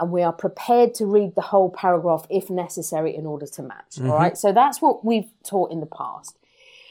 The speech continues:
Speaker 1: What I wanna look at today then, Nick, is, you know, I've had a lot of students recently who've said to me, "I really struggle understanding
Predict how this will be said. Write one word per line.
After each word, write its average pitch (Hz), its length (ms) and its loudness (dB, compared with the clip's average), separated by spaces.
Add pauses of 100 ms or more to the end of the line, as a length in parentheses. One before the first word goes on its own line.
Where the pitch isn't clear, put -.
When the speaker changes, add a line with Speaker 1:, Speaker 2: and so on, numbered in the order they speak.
(240)
Speaker 1:
What 165 140 0
I 339 40 4
wanna 339 200 6
look 294 180 2
at - 120 -4
today 185 240 0
then, 151 200 -4
Nick, - 220 -10
is, 165 140 -4
you 202 60 -2
know, 170 100 2
I've 165 120 0
had 220 140 2
a 220 40 2
lot 269 180 4
of - 80 -4
students 240 340 -4
recently 180 420 -4
who've 175 120 -4
said 180 240 -4
to - 80 -10
me, 156 260 -4 (960)
"I 202 100 0
really 240 520 2
struggle 190 920 -2 (500)
understanding 180 1000 -2